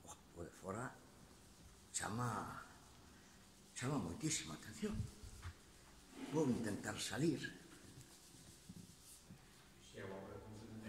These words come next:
A ver, a ver se non escanizo. Como dicía, o templo está súper cuidado, súper cuidado.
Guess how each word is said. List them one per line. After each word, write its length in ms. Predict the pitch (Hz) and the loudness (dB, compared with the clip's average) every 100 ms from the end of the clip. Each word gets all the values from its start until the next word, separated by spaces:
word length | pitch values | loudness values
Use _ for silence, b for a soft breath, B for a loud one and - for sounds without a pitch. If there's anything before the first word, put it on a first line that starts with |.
| - - - - - - - | -6 0 4 4 2 0 0
A 100 | - - | 4 6
ver, 160 | - - - - - - 95 - - 110 - - - - 131 | 6 6 0 -6 -8 -6 -6 -6 -6 -6 -8 -8 -4 -4 -2
a 20 | 139 | 2
ver 80 | 160 | 6
se 220 | - 135 | 6 8
non 80 | 139 | 6
escanizo. 640 | 131 - - 165 147 - - - - - - - - 240 233 226 233 233 - - - - | 6 6 8 8 8 6 6 6 6 6 6 6 2 4 6 6 6 4 2 2 2 8
Como 160 | 120 | 8
dicía, 240 | 101 117 98 | 10 8 8
o 60 | |
templo 240 | 120 123 - | 10 10 12
está 160 | - | 10
súper 480 | - - 185 - - | 8 8 10 10 8
cuidado, 560 | - - 110 127 - - - - - - - - | 6 4 8 10 10 6 0 -6 -8 -6 -4 -2
súper 320 | - - - - | 2 2 2 0
cuidado. 140 | - | 0